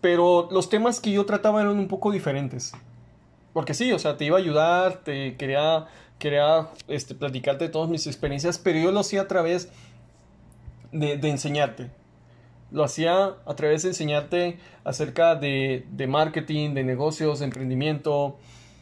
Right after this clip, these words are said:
Pero después de doce capítulos, doce o trece capítulos, no me acuerdo, me di cuenta que el enfoque que estaba llevando ese podcast no era el correcto.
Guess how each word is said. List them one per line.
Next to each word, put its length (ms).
Pero 340
después 340
de 120
doce 280
capítulos, 640
doce 240
o 60
trece 260
capítulos, 540
no 100
me 80
acuerdo, 340
me 220
di 120
cuenta 580
que 200
el 80
enfoque 400
que 80
estaba 320
llevando 360
ese 140
podcast 600
no 220
era 100
el 120
correcto. 420